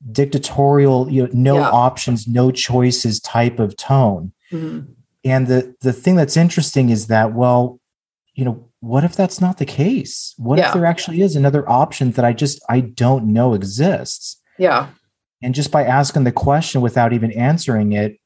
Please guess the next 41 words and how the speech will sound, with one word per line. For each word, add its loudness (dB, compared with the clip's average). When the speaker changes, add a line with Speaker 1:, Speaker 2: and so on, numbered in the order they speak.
Speaker 1:
y-, -20
you're 0
not 2
stuck. -2
You're -2
not 0
locked 0
in. 0
You -2
didn't -4
paint 0
yourself -2
in 0
the 0
corner. -6
Speaker 2:
Yeah, 2
totally. 0
Totally. 0
Or 4
one 2
of 2
the 0
things -4
I 4
like 0
to -14
tell -4
myself 0
sometimes -8
when -10
I'm -2
feeling 0
challenged -4
or -4
when -4
I 0
don't -2
know -8
is 0
I'll -2
say, 0